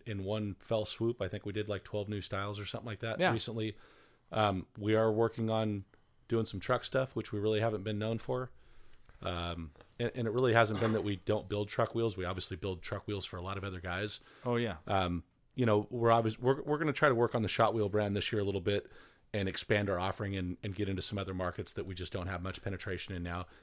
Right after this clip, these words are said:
Speaker 1: We've really focused on the hot rod street mod-, street rod market for the most part.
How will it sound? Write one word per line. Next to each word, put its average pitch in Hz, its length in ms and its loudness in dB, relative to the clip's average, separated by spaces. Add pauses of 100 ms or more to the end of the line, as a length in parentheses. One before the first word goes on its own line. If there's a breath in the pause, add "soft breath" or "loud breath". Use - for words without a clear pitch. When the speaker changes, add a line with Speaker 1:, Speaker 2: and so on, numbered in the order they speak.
Speaker 1:
We've 98 160 0
really 98 160 2
focused 95 400 -2
on 98 100 -2
the 87 60 -4
hot 92 200 -4
rod 90 180 -6
street - 240 -8
mod-, 92 180 -8 (340)
street 92 300 -6
rod 90 220 -6
market 90 280 -6
for - 120 -14
the 87 60 -10
most 90 220 -6
part. 95 260 -4